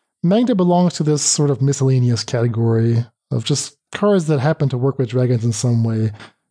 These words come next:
She's one of the better cards. Uh, Kalia's come up a few times as well. Kalia Xena Seeker, that is. Mardu colors for a three three flying human cleric.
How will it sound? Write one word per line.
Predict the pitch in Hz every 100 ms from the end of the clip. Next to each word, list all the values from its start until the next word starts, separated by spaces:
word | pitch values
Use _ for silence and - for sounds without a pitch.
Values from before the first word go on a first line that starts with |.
| -
She's | - 165
one | 139
of | 147
the | 131
better | 143 143
cards. | - 139 139 131 -
Uh, | 143 123 120
Kalia's | - 170 190 185 160
come | 165
up | 156
a | 147
few | 165
times | - 160 156
as | 135
well. | 127 143 143 143 143 - _ _ -
Kalia | - 143 143 139
Xena | 127 143 131
Seeker, | - 156 - 165
that | 160
is. | 170 190 - - - - _ _ -
Mardu | 131 131 127
colors | 127 147 156 151
for | -
a | 120
three | - 127
three | 123 127 123 123 127 180
flying | - 127 120 120 123 139
human | 143 123 123
cleric. | - 170 165 160